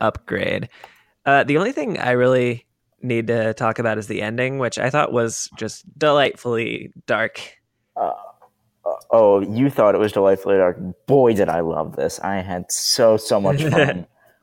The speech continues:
Speaker 2: watching this. And, I mean, there's a reason it was my favorite movie, um, in a long time. Well, in about over a month at this point. But, um, yeah, I just had so, so much fun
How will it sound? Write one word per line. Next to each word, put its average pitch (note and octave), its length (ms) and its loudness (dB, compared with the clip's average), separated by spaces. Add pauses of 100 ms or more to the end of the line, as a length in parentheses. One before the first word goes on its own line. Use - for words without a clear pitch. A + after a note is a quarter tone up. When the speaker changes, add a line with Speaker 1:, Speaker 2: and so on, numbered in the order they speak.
(120)
Speaker 2:
watching G#2+ 680 2
this. F#2+ 300 -2
And, G#2 400 0
I G#2+ 60 0
mean, A2 200 -2
there's A#2+ 200 4
a - 40 4
reason A#2+ 220 2
it F#2 40 0
was G2+ 100 -2
my G2+ 120 2
favorite F#2+ 260 2
movie, F2+ 500 0 (720)
um, F#2 540 2
in G2+ 120 0
a G2 80 4
long F2+ 260 2
time. E2 500 -2 (340)
Well, F2 280 0
in F#2 100 0
about E2 360 2
over F2+ 220 2
a C#2+ 60 0
month A1+ 400 -8
at - 140 0
this - 160 -2
point. F2 340 -2
But, F#2 140 2
um, D#2 280 -2 (680)
yeah, - 200 0
I B2+ 120 0
just - 420 -6
had E2+ 400 -2 (100)
so, - 540 0
so - 240 -2
much - 220 -6
fun C#2 280 -10